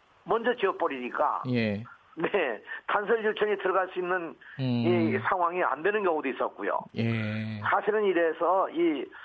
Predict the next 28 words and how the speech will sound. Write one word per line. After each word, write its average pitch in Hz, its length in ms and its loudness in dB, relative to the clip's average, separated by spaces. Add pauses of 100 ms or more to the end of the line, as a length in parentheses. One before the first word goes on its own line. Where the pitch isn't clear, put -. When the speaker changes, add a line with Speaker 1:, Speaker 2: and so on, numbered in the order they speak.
(240)
Speaker 1:
택지, 185 1000 2
유치원 170 460 0
개발을 160 400 2
위한 170 240 2
택지 185 260 -4
문제라든가 147 800 2
이런 156 260 -2
제도적인 190 440 2
문제도 156 340 0
보완이 143 320 0
좀 160 180 -2
돼야 147 160 2
된다고 131 340 0
생각합니다. - 600 -2 (120)
Speaker 2:
예. 107 640 -4 (640)
그러니까 196 380 6
그런 262 300 10
반론이 196 380 12
있을 156 240 4
수 - 140 0
있을 - 220 2
것 143 100 2
같아요. 110 520 2
이 113 500 0
유치원 165 680 8
하는 180 300 8
분들 135 420 8
입장에서는 120 720 4